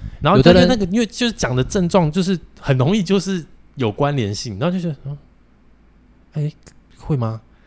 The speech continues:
Speaker 2: 因为，因为
Speaker 1: 会这样问自己吗？
Speaker 2: 这个
Speaker 1: 你会这样问自己吗？比如说，
Speaker 2: 我，
Speaker 1: 呃，
Speaker 2: 我，我不会，我不会问自己，但是我会直接拿体温计来量一下我自己这样子。
Speaker 1: 可是不见得是发烧啊，现在的症状又不是只有发烧才有，
Speaker 2: 可是你也
Speaker 1: 什么身体疲倦啊，
Speaker 2: 嗯。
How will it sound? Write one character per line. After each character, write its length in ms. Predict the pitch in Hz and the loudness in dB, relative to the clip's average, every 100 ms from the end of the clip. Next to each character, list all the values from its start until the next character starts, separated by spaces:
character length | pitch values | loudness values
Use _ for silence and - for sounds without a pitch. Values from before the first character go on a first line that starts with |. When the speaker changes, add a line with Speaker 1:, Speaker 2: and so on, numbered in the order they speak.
| _ | _
Speaker 2:
因 120 | - 214 | -2 0
为， 140 | 220 | 0
因 120 | 185 | 0
为 60 | 214 | 2
Speaker 1:
会 60 | 220 | 4
这 100 | 214 | 6
样 80 | |
问 120 | 208 202 | 4 4
自 100 | 196 | 2
己 120 | 117 | 0
吗？ 80 | 113 | 0
Speaker 2:
这 40 | |
个 40 | |
Speaker 1:
你 20 | 135 | 2
会 60 | |
这 60 | 175 | 2
样 80 | 170 | 2
问 100 | 160 | 0
自 80 | |
己 80 | 151 | -2
吗？ 300 | 92 87 90 - _ _ - | -4 -4 -8 -14 _ _ -10
比 80 | - | -4
如 40 | |
说， 260 | 131 170 170 - | -2 0 -2 2
Speaker 2:
我， 140 | 127 | 4
Speaker 1:
呃， 220 | 117 120 | 6 4
Speaker 2:
我， 260 | 120 151 120 | 0 -2 -2
我 220 | 151 120 | 0 0
不 80 | 107 | 4
会， 100 | 139 | 6
我 280 | 170 - 120 | 4 4 6
不 80 | 123 | 8
会 60 | |
问 140 | 175 175 | 8 8
自 100 | 160 | 6
己， 100 | 113 | 2
但 120 | 127 | 2
是 80 | 135 | 2
我 140 | 113 | 2
会 140 | 104 123 | 2 0
直 120 | 107 | 0
接 140 | 110 | -2
拿 200 | 117 92 | -2 -2
体 180 | 92 - | -2 -2
温 160 | 92 101 | -2 0
计 140 | 104 | 0
来 80 | 90 | 0
量 180 | 85 78 | -2 -4
一 40 | |
下 120 | 80 | -4
我 80 | 90 | -6
自 100 | 76 | -6
己 220 | 80 76 76 | -12 -14 -16
这 60 | |
样 80 | 76 | -14
子。 80 | 76 | -2
Speaker 1:
可 80 | 160 | -2
是 80 | |
不 100 | 214 | -2
见 160 | 190 208 | -4 -2
得 120 | 160 | -2
是 180 | 147 180 147 | -4 -6 -8
发 280 | - 147 | -4 -4
烧 240 | 151 139 135 | -2 -2 0
啊， 300 | 127 117 113 | 0 -2 -4
现 180 | 131 131 | -4 -2
在 180 | 127 | 0
的 40 | 107 | 0
症 180 | 123 110 | 0 -2
状 200 | 113 147 | -2 -2
又 60 | |
不 100 | 156 | -4
是 100 | 143 | -4
只 100 | - | -4
有 80 | 104 | -4
发 220 | 87 101 | -2 -4
烧 200 | 98 98 | -4 -6
才 200 | 101 87 | -6 -8
有， 260 | 85 87 - - | -8 -8 -10 -8
Speaker 2:
可 160 | - | -2
是 100 | 123 | 0
你 80 | 185 | 2
也 60 | 156 | 2
Speaker 1:
什 100 | 131 | 2
么 80 | 123 | 0
身 60 | |
体 160 | 117 104 | 0 -6
疲 260 | - 104 107 | -6 -8 -6
倦 400 | - 135 104 101 | 2 2 2 0
啊， 380 | 98 95 92 95 | 0 0 0 -2
Speaker 2:
嗯。 160 | 87 | -6